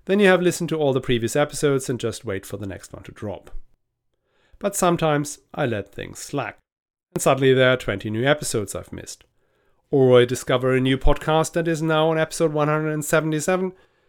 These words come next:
and I'm just a bit intimidated and unsure whether I want to listen to all of this. So, my idea is to publish this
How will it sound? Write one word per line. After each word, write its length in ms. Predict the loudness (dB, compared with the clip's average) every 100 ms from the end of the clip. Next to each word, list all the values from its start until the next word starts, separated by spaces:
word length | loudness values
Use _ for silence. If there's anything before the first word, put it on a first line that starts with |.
| _ _ _ _
and 80 | 0
I'm 140 | 0 2
just 260 | 0 -2 -4
a 60 |
bit 200 | -2 -2
intimidated 720 | -2 -6 -4 -2 -2 -2 -4 -6
and 100 | -6
unsure 300 | -6 -8 -8
whether 200 | -8 -10
I 40 |
want 160 | -10 -10
to 80 | -12
listen 180 | -12
to 100 | -10
all 200 | -2 0
of 80 | 0
this. 280 | -4 -14 -18 _ _ _ _ _ _ _
So, 340 | -14 -12 -12 _ _ _ _ _ _
my 320 | 2 4 6
idea 320 | 6 4 2
is 340 | 0 -2 -4 -8
to 140 | -10
publish 420 | -2 -2 0 -4
this 340 | -2 -4 -4